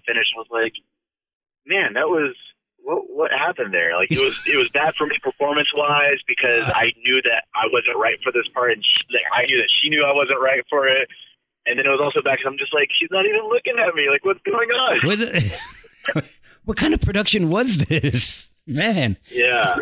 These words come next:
Speaker 2: What kind of circus are you perfor-, auditioning for? Man. Eric, look, I, I will let you go. Thank you so much for spending your evening with me. I really do appreciate your time.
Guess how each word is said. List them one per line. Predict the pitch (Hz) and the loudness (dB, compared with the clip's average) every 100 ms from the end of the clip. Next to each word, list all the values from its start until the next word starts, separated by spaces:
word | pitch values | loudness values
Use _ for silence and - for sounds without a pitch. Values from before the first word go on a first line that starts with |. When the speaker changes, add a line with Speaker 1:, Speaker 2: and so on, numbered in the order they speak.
| - | -4
Speaker 2:
What | - - | -8 -4
kind | 175 | -2
of | 151 | 0
circus | - 185 175 156 | 0 0 0 0
are | 156 | 2
you | 160 135 | 2 0
perfor-, | - 143 - - 151 - _ _ _ _ _ | -2 -4 -4 -8 -12 -14 _ _ _ _ _
auditioning | 143 165 175 156 123 | -4 0 0 2 0
for? | - 110 92 - - - - - _ _ _ _ _ | 0 0 0 -4 -16 -20 -20 -20 _ _ _ _ _
Man. | - 104 127 107 78 - - - - - - - | -14 -4 0 0 -4 -10 -20 -20 -20 -20 -20 -4
Eric, | 160 160 147 | 0 2 2
look, | 147 131 | 0 0
I, | 143 | 0
I | - 156 | 0 2
will | 170 | 2
let | 170 | 2
you | 175 | 2
go. | 160 | 0
Thank | - 180 190 | 0 0 2
you | 160 | 2
so | - 165 165 | 2 2 2
much | 165 160 - - - | 2 2 0 -2 -4
for | - 135 135 | -4 0 0
spending | 120 156 151 147 | 0 0 2 2
your | 139 | 4
evening | 139 139 143 | 4 2 2
with | 139 135 | 2 2
me. | 131 | 2
I | 123 | 2
really | 123 151 156 | 2 2 2
do | 135 139 | 2 0
appreciate | - 135 120 131 113 | 2 2 2 0 -2
your | 113 | -2
time. | - 123 120 | 0 2 2